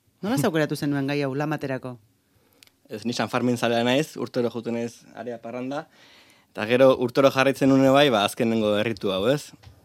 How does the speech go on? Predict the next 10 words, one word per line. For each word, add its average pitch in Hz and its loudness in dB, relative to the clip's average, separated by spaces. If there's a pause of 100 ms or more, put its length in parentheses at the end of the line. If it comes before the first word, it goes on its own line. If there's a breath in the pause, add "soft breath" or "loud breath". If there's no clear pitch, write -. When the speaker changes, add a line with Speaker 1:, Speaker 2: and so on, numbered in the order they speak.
(240)
Speaker 2:
En, 98 -6
ba, 98 0
YouTubeen 110 2
da 110 4
azaltzei 113 -2
aurrengo 113 2
egunen, 113 2
da 98 2
prentxan, 113 -2
eta 104 -4